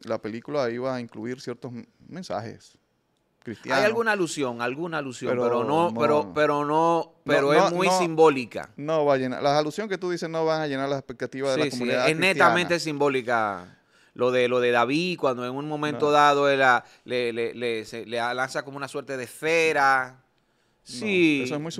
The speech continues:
Speaker 2: re-,
Speaker 1: sutil.
Speaker 2: David contra Goliat, eso es sutil, pero él, ah, está ahí.
Speaker 1: Sí, pero no creo que con
Speaker 2: Pero
Speaker 1: eso
Speaker 2: eso
Speaker 1: se
Speaker 2: no
Speaker 1: vaya a
Speaker 2: lo va.
Speaker 1: conformar la, la,
Speaker 2: Exacto,
Speaker 1: la
Speaker 2: es muy
Speaker 1: comunidad,
Speaker 2: simbólico.
Speaker 1: la comunidad cristiana quien adoptó la canción.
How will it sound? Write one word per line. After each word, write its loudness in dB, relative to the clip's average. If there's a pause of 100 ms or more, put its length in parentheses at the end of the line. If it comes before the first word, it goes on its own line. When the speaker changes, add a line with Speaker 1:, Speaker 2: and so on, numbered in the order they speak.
Speaker 2:
re-, 0
Speaker 1:
sutil. 0
Speaker 2:
David 2
contra 2
Goliat, 4
eso -2
es -8
sutil, -2
pero 6
él, 4
ah, 2
está 2
ahí. 0
Speaker 1:
Sí, -12
pero -6
no -8
creo -6
que -6
con -10
Speaker 2:
Pero 4
Speaker 1:
eso 8
Speaker 2:
eso 2
Speaker 1:
se 4
Speaker 2:
no 4
Speaker 1:
vaya 6
a 8
Speaker 2:
lo 6
va. 8
Speaker 1:
conformar -18
la, -4
la, -6
Speaker 2:
Exacto, 0
Speaker 1:
la 2
Speaker 2:
es 0
muy -2
Speaker 1:
comunidad, 2
Speaker 2:
simbólico. -2
Speaker 1:
la 0
comunidad -4
cristiana -6
quien -8
adoptó -4
la -2 (440)
canción. -8